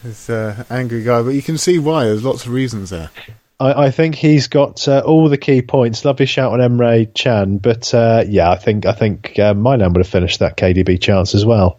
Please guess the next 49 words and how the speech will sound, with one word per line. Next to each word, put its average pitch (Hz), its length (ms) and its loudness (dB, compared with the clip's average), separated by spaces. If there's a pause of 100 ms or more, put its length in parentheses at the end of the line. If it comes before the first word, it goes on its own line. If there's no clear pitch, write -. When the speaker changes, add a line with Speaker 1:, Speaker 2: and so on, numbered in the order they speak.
(140)
Speaker 1:
Yeah. 117 160 -18
<laughs> - 60 -20 (760)
Yeah, 117 160 -6
then, 117 240 -4
to 123 140 -6
be 117 60 -2
honest, 107 120 -6
that - 160 -4
pained 113 260 -4
me 104 160 -4
'cause 98 240 -12
obviously 101 380 -10
K 107 180 -4
D 101 160 -6
B 98 80 -6
is 98 220 -4
still 101 260 -4
in 98 120 -6
my 101 240 -4
team 90 420 -14 (140)
as 90 120 -12
well, 85 280 -10
so 80 320 -14 (720)
yeah, 98 160 -4
that 87 100 -6
was 104 100 -6
quite 95 220 -8
helpful 92 380 -12
at 87 80 -12
the 87 80 -14
time. 87 360 -14
I - 140 -16
can't 104 340 -10
believe 95 220 -10
he 92 100 -12
missed. 87 320 -12
It - 80 -12
was 101 120 -16
literally, 95 360 -12
like, 87 180 -12 (120)
a - 60 -20
complete 113 440 -6
sitter, 95 500 -10 (120)
just - 240 -12
straight 107 380 -6
over 98 160 -8
the 98 60 -8
bar. 95 340 -8
Any, 135 320 -2